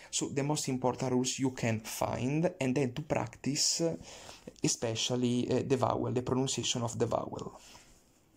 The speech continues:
I will read now. Est ille plus quam capit, et ingendi aviditate onerat distentum ventrem,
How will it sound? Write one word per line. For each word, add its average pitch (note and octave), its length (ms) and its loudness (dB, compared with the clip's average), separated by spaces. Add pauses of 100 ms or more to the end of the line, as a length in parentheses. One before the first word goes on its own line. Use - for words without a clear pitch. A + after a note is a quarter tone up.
(440)
I C3 80 2
will B2+ 220 4
read A2 300 0
now. - 300 -2 (1500)
Est E3+ 320 2
ille D#3+ 340 6
plus C#3+ 360 2
quam B2 300 2
capit, - 580 0 (420)
et - 220 0
ingendi B2+ 760 2
aviditate C3 920 2 (360)
onerat B2 720 2 (440)
distentum C3 720 0
ventrem, A#2+ 720 -2